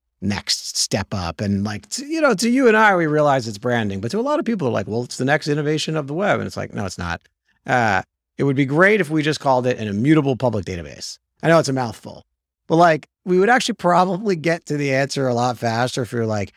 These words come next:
"We're really excited about using this new technology. It's called an immutable public database." And if you just had to, like, say that over and over and over again, there'd be people like, "Wait, what's an immutable public database? Why do we need it?" And we'd get,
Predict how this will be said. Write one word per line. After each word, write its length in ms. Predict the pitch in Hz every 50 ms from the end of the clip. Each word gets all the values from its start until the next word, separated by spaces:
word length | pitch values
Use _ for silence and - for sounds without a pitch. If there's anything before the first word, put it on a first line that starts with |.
| - - - _
"We're 80 | - 110
really 300 | 123 147 175 202 214 220
excited 440 | 185 - - 170 156 156 156 156 151
about 220 | 135 131 117 117
using 320 | 113 123 135 135 151 143 123
this 160 | 107 - 110
new 80 | 120
technology. 640 | 135 - 160 - - 127 120 117 117 117 110 113 117
It's 120 | 110 - -
called 320 | - 113 107 104 104 104
an 120 | - 110 101
immutable 640 | 95 95 98 107 123 147 156 156 143 160 147 147
public 320 | 127 131 127 117 120 110 101
database." 560 | 104 98 87 90 78 65 60 - - - - - - - - - -
And 100 | - 123
if 60 | 123
you 80 | 139 139
just 160 | 180 208 -
had 100 | 220 208
to, 60 | 240
like, 180 | 220 185 156 127
say 400 | - - - - 143 151 160 151
that 380 | 127 123 95 90 85 69 67 _ _ _ _ _ _ _ _ _ _ _ _
over 420 | 151 156 170 170 151 156 156 147 143
and 120 | 139 143
over 220 | 143 147 139 131
and 100 | 131 127
over 220 | 135 151 147 131 135
again, 240 | 120 117 110 110 117
there'd 120 | 131 131
be 180 | 143 190 190 170
people 220 | 180 202 170 170
like, 160 | 165 143 113
"Wait, 160 | 117 123 110
what's 240 | 107 135 180 - -
an 80 | 214 196
immutable 420 | 180 156 156 170 170 170 156 160
public 280 | 127 151 156 156 156 131
database? 440 | 147 143 143 143 139 147 147 - -
Why 220 | 120 120 135 156
do 80 | 165 165
we 140 | 160 160
need 200 | 156 156 156 156
it?" 200 | 156 156 160 160 - _ _ - - -
And 100 | - 147
we'd 160 | 151 160 127 120
get, 240 | 127 110 226 -